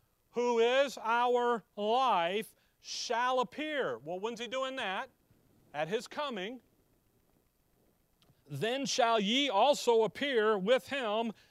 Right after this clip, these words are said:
in glory." Think about when you hide something. That word hide, you can keep a secret. The dispensation of grace was a secret. But it, but, and no one knew it, but did it exist?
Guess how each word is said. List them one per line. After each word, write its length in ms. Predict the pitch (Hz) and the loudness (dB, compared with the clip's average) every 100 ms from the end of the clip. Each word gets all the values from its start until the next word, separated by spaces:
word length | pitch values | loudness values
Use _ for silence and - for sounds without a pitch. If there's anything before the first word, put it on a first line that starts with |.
| - | -8
in 220 | 240 247 | -6 -4
glory." 460 | 240 285 277 226 131 - _ - | 0 2 2 0 -4 -10 _ -8
Think 160 | 285 | -4
about 280 | 294 247 202 | -2 0 -2
when 140 | 190 277 | -4 -6
you 100 | 311 | -6
hide 400 | - 247 226 165 | -4 -2 -2 -8
something. 540 | - 165 135 - 98 _ _ _ _ _ _ _ _ _ _ _ _ _ | -8 -8 -8 -16 -18 _ _ _ _ _ _ _ _ _ _ _ _ _
That 160 | 202 262 | -6 0
word 180 | 269 190 | 2 0
hide, 680 | - 208 190 143 107 92 - _ _ _ _ | 0 2 2 2 -4 -14 -20 _ _ _ _
you 120 | 208 | -4
can 140 | 226 226 | -2 -2
keep 220 | 269 285 | -4 -4
a 60 | 262 | -6
secret. 540 | - 277 - 190 131 _ _ _ _ _ _ | -8 -10 -10 -14 -14 _ _ _ _ _ _
The 80 | 180 | -12
dispensation 840 | 190 294 - 254 - 262 254 - 214 | -10 -10 -8 -8 -2 0 0 -4 -8
of 120 | 165 | -6
grace 340 | 214 240 - | -2 -2 -2
was 160 | 208 180 | -6 -6
a 60 | |
secret. 800 | 180 - 262 208 156 110 110 - _ _ _ _ _ _ _ _ _ _ _ _ _ - | -8 -6 -6 -4 -6 -8 -10 -20 _ _ _ _ _ _ _ _ _ _ _ _ _ -2
But 120 | 220 | 2
it, 260 | 262 185 190 | 2 0 -2
but, 160 | 226 | 0
and 360 | 214 247 226 226 | -2 -2 0 2
no 140 | 285 | 4
one 360 | 285 277 240 233 | 4 2 0 -4
knew 200 | 294 262 | -2 -2
it, 180 | 208 147 | -2 -6
but 240 | 220 160 | -8 -6
did 200 | 254 302 | -6 -6
it 160 | 294 269 | -6 -6
exist? 1080 | 220 175 160 156 262 202 123 - - - | -8 -12 -14 -4 -2 0 -2 -8 -16 -20